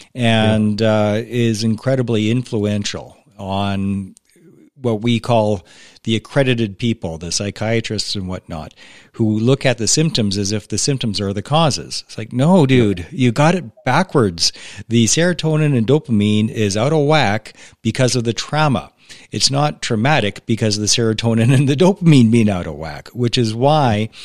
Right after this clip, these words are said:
Speaker 1: so they're, they're, they're chasing their tail. They're looking at the wrong end of the t-, uh, stick. They're grabbing the elephant's tail and thinking that it's a rope. They can't see the elephant.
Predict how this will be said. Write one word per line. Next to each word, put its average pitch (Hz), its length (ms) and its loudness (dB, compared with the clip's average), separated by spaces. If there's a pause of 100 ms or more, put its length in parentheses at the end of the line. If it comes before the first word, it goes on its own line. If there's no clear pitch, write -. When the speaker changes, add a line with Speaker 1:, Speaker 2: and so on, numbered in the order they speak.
(160)
Speaker 1:
so - 160 0
they're, 135 180 4
they're, 127 380 -6
they're 123 140 -2
chasing 151 400 -2
their 117 100 -2
tail. 156 320 0
They're 98 100 -4
looking 127 320 -4
at 127 100 -2
the 95 100 -12
wrong 123 360 0
end 135 200 0
of 117 80 -2
the 87 120 -8
t-, - 260 -8
uh, 101 300 -6
stick. 160 400 -4
They're 101 140 -6
grabbing 127 420 0
the 113 120 4
elephant's 123 600 -2 (340)
tail 139 560 0 (340)
and 117 320 0
thinking 139 280 0
that 127 140 2
it's 127 200 -2
a 127 60 -4
rope. 151 360 0 (280)
They 101 80 -8
can't 151 300 -2
see 147 220 -2
the 127 160 0
elephant. 156 480 -6